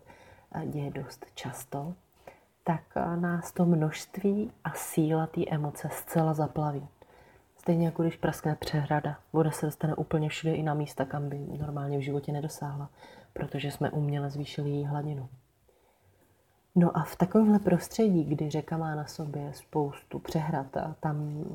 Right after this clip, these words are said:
není možný cítit lehký nerovnosti, ale jsme si schopni jich všímat, až když už mají pořádnou sílu. A v tu chvíli už se opravdu reálně hůř ovládají a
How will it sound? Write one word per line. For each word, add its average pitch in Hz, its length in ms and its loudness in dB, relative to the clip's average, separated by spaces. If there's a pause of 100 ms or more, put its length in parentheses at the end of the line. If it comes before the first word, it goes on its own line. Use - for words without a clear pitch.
není 170 200 10
možný 135 340 0
cítit - 380 -4
lehký 143 280 -4
nerovnosti, 147 720 -4 (500)
ale 151 540 2
jsme 147 220 -2
si 135 120 -8
schopni 151 340 -4
jich - 100 -8
všímat, 147 340 -2
až 139 140 -6
když 135 220 -4
už - 120 -8
mají 143 160 -2
pořádnou 143 500 0
sílu. 139 420 -6 (920)
A 175 60 4
v - 120 -2
tu - 120 -4
chvíli 165 580 4 (720)
už - 140 0
se 175 200 2
opravdu 175 580 8
reálně 151 720 2 (120)
hůř 180 400 4
ovládají 147 760 0 (600)
a 156 380 -2